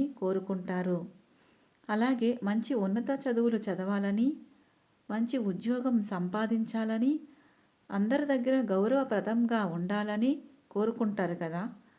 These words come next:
అలా జరగాలంటే ప్రతి తల్లి మరియు తండ్రి పిల్లలకు కొన్ని పద్ధతులు మరియు పాటించాల్సిన నియమాలు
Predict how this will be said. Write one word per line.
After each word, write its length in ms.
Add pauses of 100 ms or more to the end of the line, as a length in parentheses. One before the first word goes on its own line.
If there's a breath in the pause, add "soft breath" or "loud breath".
(400 soft breath)
అలా 240
జరగాలంటే 800 (320)
ప్రతి 460
తల్లి 340
మరియు 380
తండ్రి 480 (560 loud breath)
పిల్లలకు 600 (140)
కొన్ని 320
పద్ధతులు 600 (840 soft breath)
మరియు 260 (120)
పాటించాల్సిన 880
నియమాలు 560